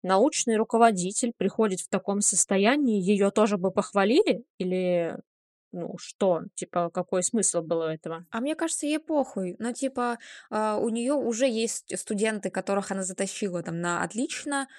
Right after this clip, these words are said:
Speaker 2: То есть, в принципе, поставить кому-то там, м, что там, н-, н-, неудовлетворительно, я думаю, ей труда бы не составило.
Speaker 1: Ну, это херня какая-то.
Speaker 2: Мне кажется, это просто, это просто та категория, мне кажется, э, мразей.
Speaker 1: Мгм. Я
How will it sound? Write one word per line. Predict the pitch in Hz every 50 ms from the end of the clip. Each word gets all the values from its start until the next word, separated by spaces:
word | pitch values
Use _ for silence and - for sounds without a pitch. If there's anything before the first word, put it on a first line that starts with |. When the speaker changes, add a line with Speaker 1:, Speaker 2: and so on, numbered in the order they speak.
| - - - _ _
Speaker 2:
То | 202
есть, | 208 208 -
в | -
принципе, | 226 247 254 - - 233 214
поставить | - 214 - - 226 233 226 -
кому-то | - 214 196 208 208 214 196 - 185
там, | - 170 165 165 160 160 165 190
м, | 202 190 185 170 160
что | - - 170
там, | 151 165 170
н-, | 175 196 - - 165 165 175 -
н-, | 180 180 175 170 180
неудовлетворительно, | 190 196 180 202 190 190 180 - - 185 180 226 254 - 214 175 165 165 165 170 180 165 170 170 170 170 165
я | 160 185 185
думаю, | 185 190 190 185 185 180
ей | 165 185 185 185 185 180 175 175 - - - - - 175 -
труда | 180 180 180 190 185
бы | 180 180 180
не | 180 180
составило. | - 180 180 175 - 170 160 160 170 165 160 165 202
Speaker 1:
Ну, | 202 202 208
это | 220 - - 233
херня | - - - 240 226 180 185 180 - _ _
какая-то. | - 185 190 185 - - 202
Speaker 2:
Мне | 214 262 285
кажется, | - 294 285 - 269
это | 247 262 254
просто, | 262 175 175 294 - - -
это | - - 247
просто | 247 - 269 277 - - 247
та | - 254 254
категория, | 254 233 220 - 202 196 220 214 220 214 208 202
мне | 202 202 202
кажется, | - 196 196 - - - - 190
э, | 185 180 180 180 175 165 160 160 165 160 160 160 180 - - - -
мразей. | 185 185 - 147 135 143 220 220
Speaker 1:
Мгм. | 214 214 208 202 190 196 214 - _ _ _ _ _ _ _ - - - _ _ _
Я | 196 190 208 208